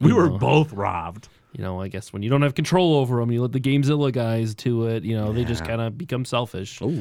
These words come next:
Speaker 1: coincidentally,
Speaker 2: Um,
Speaker 1: Noobs and Dragons just
Speaker 2: yeah,
Speaker 1: lost by one
Speaker 2: one,
Speaker 1: vote.
Speaker 2: one vote,
Speaker 1: Don't
Speaker 2: yeah.
Speaker 1: worry about it, Craig. Maybe better luck next year.
Speaker 2: Yeah, we'll see about that.
Speaker 1: Cheaters.
Speaker 2: Yeah, we'll see if the Gamezilla podcast even exists.
Speaker 1: Yeah,
Speaker 2: We'll
Speaker 1: that's
Speaker 2: do it. We'll
Speaker 1: right.
Speaker 2: burn it to the ground. <laughs> Anyways, so, no, we had a lot of fun,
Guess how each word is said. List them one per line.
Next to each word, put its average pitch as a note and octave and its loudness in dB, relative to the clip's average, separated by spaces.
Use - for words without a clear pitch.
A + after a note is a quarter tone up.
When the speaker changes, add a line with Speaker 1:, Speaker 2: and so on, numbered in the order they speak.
Speaker 1:
coincidentally, B2+ 0
Speaker 2:
Um, G#2 2
Speaker 1:
Noobs C3+ 2
and D3 2
Dragons C#3+ 0
just A2+ -2
Speaker 2:
yeah, A#2 4
Speaker 1:
lost A#2+ 4
by G#2 4
one A#2 2
Speaker 2:
one, C#3+ 2
Speaker 1:
vote. C#3+ 6
Speaker 2:
one D#3+ 2
vote, C#3 0
Speaker 1:
Don't C3 8
Speaker 2:
yeah. D3+ 6
Speaker 1:
worry F#3+ 8
about B2+ 6
it, A2+ 2
Craig. C3 2
Maybe A#2 4
better C3 6
luck D3+ 4
next E3 -2
year. A2 2
Speaker 2:
Yeah, G#2+ -2
we'll B2+ 0
see G#2+ -6
about - -10
that. - -20
Speaker 1:
Cheaters. - -4
Speaker 2:
Yeah, - -18
we'll - -14
see G#2 -14
if G#2 -10
the - -16
Gamezilla F2+ -10
podcast - -18
even - -16
exists. - -18
Speaker 1:
Yeah, D#2 -10
Speaker 2:
We'll - -6
Speaker 1:
that's - -12
Speaker 2:
do - -10
it. D3 -10
We'll D3 -6
Speaker 1:
right. C#3 -10
Speaker 2:
burn D3+ -6
it C#3 -12
to C3 -10
the B2+ -10
ground. A2 -8
<laughs> - -18
Anyways, C#3+ 0
so, G#3+ 0
no, B3+ -2
we F3+ 0
had F#3+ 0
a F#3+ 2
lot F3 0
of F#3+ -4
fun, C#3 -2